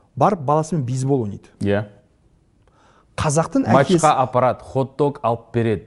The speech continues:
Speaker 2: бірге уақыт өткізеді.
Speaker 1: Қазақтың әкесі осы ғылымды оқып алғаннан кейін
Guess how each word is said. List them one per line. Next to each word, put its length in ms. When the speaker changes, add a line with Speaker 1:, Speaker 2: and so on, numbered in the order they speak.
Speaker 2:
бірге 300
уақыт 400
өткізеді. 460
Speaker 1:
Қазақтың 520
әкесі 640
осы 300
ғылымды 320
оқып 400
алғаннан 420
кейін 360